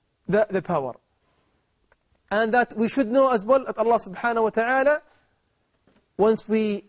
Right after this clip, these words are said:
rely upon Him, that He will never let us down. Because He's the all-powerful. وَمَنْ يَتَوَكَّلْ عَلَى اللَّهِ,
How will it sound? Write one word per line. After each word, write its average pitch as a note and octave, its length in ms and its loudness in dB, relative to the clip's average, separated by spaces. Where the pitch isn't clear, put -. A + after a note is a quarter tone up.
rely B3 340 2
upon C4+ 320 0
Him, C4+ 340 0
that G3+ 160 -4
He G#3 120 -2
will G#3 120 4
never A3+ 300 2
let G#3 180 0
us D3+ 140 -2
down. B2 280 -4
Because F#3+ 280 2
He's F#3 180 -2
the F#3 60 -2
all-powerful. E3 720 -2
وَمَنْ G#3+ 360 4
يَتَوَكَّلْ B3+ 460 4
عَلَى B3 220 2
اللَّهِ, D4+ 440 2